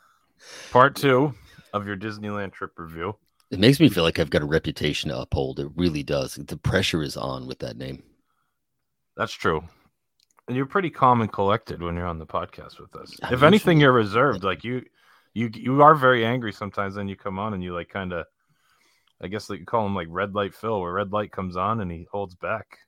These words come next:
Speaker 2: I have moments.
Speaker 1: That's, that's true.
Speaker 2: That hot tub at Grand Cal was a moment that, that almost got ugly.
Speaker 1: <laughs> We don't wanna see him on the news. Rhode Island man gets arrested in California for fighting
Speaker 2: Holding child
Speaker 1: six-year-old in a hot
Speaker 2: underwater.
Speaker 1: tub. <laughs>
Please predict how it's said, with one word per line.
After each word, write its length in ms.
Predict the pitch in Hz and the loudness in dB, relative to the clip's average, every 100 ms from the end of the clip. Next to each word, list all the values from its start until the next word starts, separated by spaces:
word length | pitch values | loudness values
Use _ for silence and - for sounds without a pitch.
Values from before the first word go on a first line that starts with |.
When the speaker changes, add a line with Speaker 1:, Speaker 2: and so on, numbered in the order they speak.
| _ | _
Speaker 2:
I 80 | 107 | 0
have 200 | 101 104 | 4 4
moments. 680 | 87 82 71 65 - - - - - | 4 2 0 -8 -10 -14 -16 -20 -16
Speaker 1:
That's, 220 | - - - | -10 -10 -10
that's 280 | - 104 | -2 -2
true. 320 | - - 76 - - | -4 -10 -10 -10 -4
Speaker 2:
That 200 | 95 87 | -2 2
hot 240 | 98 92 | 4 2
tub 200 | - 73 | -2 -6
at 120 | 71 | -6
Grand 320 | - 78 73 | -6 -4 -4
Cal 260 | - 73 67 | -6 -6 -6
was 160 | 67 71 | -12 -12
a 60 | |
moment 420 | 67 67 65 62 | -10 -10 -10 -12
that, 260 | - 71 _ | -10 -12 _
that 140 | 82 76 | 0 0
almost 300 | 71 65 - | 0 -6 -6
got 120 | 65 | -6
ugly. 280 | 64 67 - - - _ _ - - | -6 -8 -12 -18 -20 _ _ -20 -14
Speaker 1:
<laughs> 100 | 107 - 95 _ - - _ _ _ _ _ _ _ _ _ 107 - | -12 -12 -16 _ -20 -20 _ _ _ _ _ _ _ _ _ -10 -4
We 80 | 135 | -2
don't 140 | - | 0
wanna 160 | 147 113 | 0 0
see 180 | - | 0
him 140 | 110 101 | 2 4
on 120 | 92 | 2
the 80 | 85 | 0
news. 440 | 85 92 92 - _ _ _ _ _ _ _ _ - | -4 -4 -6 -10 _ _ _ _ _ _ _ _ -2
Rhode 180 | 104 | 4
Island 340 | 117 175 139 113 | 4 4 2 2
man 340 | 113 101 107 | 2 2 -2
gets 260 | 104 - - | -4 -8 -6
arrested 460 | 92 113 - 95 | -4 -4 -6 -8
in 80 | 87 | -8
California 760 | 78 107 104 - 113 107 80 87 _ | -8 -10 -10 -8 -6 -6 -8 -12 _
for 140 | _ 90 | _ -14
fighting 280 | - 107 113 | -2 -2 0
Speaker 2:
Holding 160 | 73 | -4
child 20 | |
Speaker 1:
six-year-old 640 | - 156 76 110 98 98 113 | -2 2 2 2 2 4 8
in 60 | |
a 80 | - | 8
hot 180 | - 113 | 8 8
Speaker 2:
underwater. 300 | 104 98 - - - | 6 4 -2 -12 -14
Speaker 1:
tub. 120 | - | -14
<laughs> 60 | - | -14